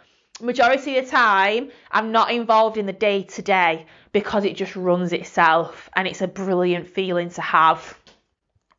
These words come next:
And then it comes down to the trust thing. There's a reason why you don't trust people, and it's usually an issue within yourself. You need to start learning to trust people and let people make mistakes.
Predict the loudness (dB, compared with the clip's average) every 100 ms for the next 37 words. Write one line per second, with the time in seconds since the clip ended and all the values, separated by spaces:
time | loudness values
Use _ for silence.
0 | -20 -20 -20 -20 -20 0 2 2 2 0
1 | 2 2 2 0 -6 -6 -2 -2 -2 -8
2 | -2 0 0 -4 -6 -6 -8 -18 _ _
3 | _ _ _ _ _ _ _ _ -2 0
4 | 0 2 0 2 2 4 2 2 0 0
5 | -4 -6 -8 -4 -2 0 2 2 0 0
6 | 0 2 2 2 0 -4 -4 -2 -2 -4
7 | -6 -4 2 4 2 -2 -16 -20 -20 -20
8 | _ -6 -2 -2 -2 0 2 4 2 0
9 | -4 -6 -6 -6 -6 -4 -4 0 0 2
10 | 0 0 -6 -6 -4 -4 -4 -8 -14 -4
11 | 0 2 0 -8 -20 -20 -20